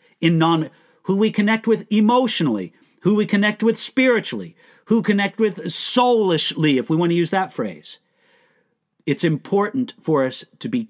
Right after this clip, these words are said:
careful in this and to bring this under the obedience of Jesus Christ in the way that we live. Thank you for that question, Jordan. Next question comes from Henry.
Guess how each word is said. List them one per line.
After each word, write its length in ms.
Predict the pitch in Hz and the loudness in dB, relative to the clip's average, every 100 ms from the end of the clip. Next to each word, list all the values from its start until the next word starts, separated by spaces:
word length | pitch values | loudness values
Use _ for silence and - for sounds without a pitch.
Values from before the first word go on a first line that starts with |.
| - - | -8 -4
careful 600 | 214 226 - 120 120 190 | -2 -2 -2 -4 -4 -6
in 120 | 127 | -4
this 200 | 127 135 - _ _ - | -4 -4 -10 _ _ -6
and 120 | 139 | -4
to 80 | 139 | -2
bring 460 | 131 104 156 196 175 | -4 -2 0 0 0
this 260 | 160 147 - | 0 -2 -4
under 280 | 139 139 139 | -4 0 0
the 180 | 131 135 | 0 -2
obedience 1000 | 131 127 107 - 190 214 147 101 107 - - | -2 -4 -4 0 2 2 0 -2 -6 -8 -8
of 80 | 120 | -8
Jesus 380 | 110 127 123 113 | -4 -2 -2 -6
Christ 460 | - 120 98 - - | -6 -6 -6 -10 -14
in 140 | 107 | -10
the 80 | 107 104 | -8 -6
way 120 | 101 | -8
that 120 | 98 | -10
we 120 | 98 | -12
live. 260 | 90 85 78 _ _ _ _ _ _ _ _ _ _ _ | -12 -14 -18 _ _ _ _ _ _ _ _ _ _ _
Thank 180 | 165 170 | -2 0
you 80 | 156 | 0
for 60 | |
that 160 | 151 143 | 0 -2
question, 480 | 143 117 - 87 78 | -2 -4 -6 -12 -12
Jordan. 420 | - 98 78 - _ _ _ _ - | -10 -10 -12 -20 _ _ _ _ -4
Next 280 | 151 170 - | -2 -2 -4
question 560 | 180 165 - 156 143 - | -2 -2 0 -2 -4 -6
comes 600 | 156 147 139 131 - - _ _ | -4 -2 -2 -2 -6 -16 _ _
from 280 | 127 110 | -4 -4
Henry. 600 | 110 - 214 185 143 240 | -4 -2 0 2 0 -2